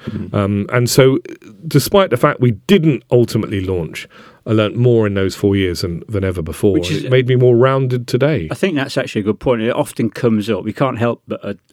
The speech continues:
Speaker 3: talk about, uh, the credit crunch when we
Speaker 2: Yeah.
Speaker 3: do our podcasts with people in the industry
Speaker 2: Yeah.
Speaker 3: because it's such a pivotal moment.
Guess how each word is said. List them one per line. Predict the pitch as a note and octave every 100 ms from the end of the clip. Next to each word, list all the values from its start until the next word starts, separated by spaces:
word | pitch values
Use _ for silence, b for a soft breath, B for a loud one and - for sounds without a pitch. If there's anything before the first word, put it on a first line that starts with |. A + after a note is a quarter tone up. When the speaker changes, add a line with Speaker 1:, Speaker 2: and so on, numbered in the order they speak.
| _ -
Speaker 3:
talk | - A#2 -
about, | F#2 F2+ F2
uh, | G2 F2+ F2+
the | -
credit | - - -
crunch | - E2+ - -
when | G#2
we | F#2 F#2+
Speaker 2:
Yeah. | F#2
Speaker 3:
do | F#2
our | F2
podcasts | - - - G#2+ F#2+ -
with | F#2+ F#2
people | - G2 F#2
in |
the | F#2+
industry | G2 F#2+ - F2
Speaker 2:
Yeah. | F#2
Speaker 3:
because | G#2+ G2
it's | -
such | C#3+ -
a | A2
pivotal | - A2+ G2+ G#2
moment. | G#2 G#2+ E2+ F#2 F2+